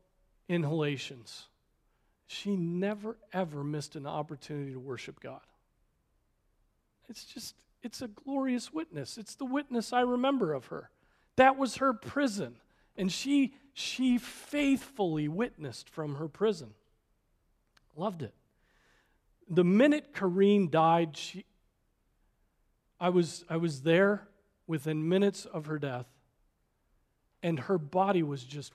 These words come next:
wasted. It is, it, when she died, minutes after, it seemed as if she had been dead for a year.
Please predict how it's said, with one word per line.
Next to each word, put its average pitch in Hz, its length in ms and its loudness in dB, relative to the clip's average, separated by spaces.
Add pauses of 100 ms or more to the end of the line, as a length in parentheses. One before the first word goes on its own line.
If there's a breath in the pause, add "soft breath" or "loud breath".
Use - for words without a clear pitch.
wasted. 135 640 -8
It 165 160 -6
is, 170 260 -6 (140)
it, 180 160 0 (380)
when 185 200 0
she 190 220 -4
died, 196 580 6
minutes 196 380 2
after, 170 320 -2
it 143 100 -6
seemed 185 320 -4
as 156 120 -6
if 147 160 -8
she 165 180 -6
had 139 140 -6
been 135 180 -8
dead 139 300 -8
for 131 400 -10
a 135 100 -8
year. 131 400 -6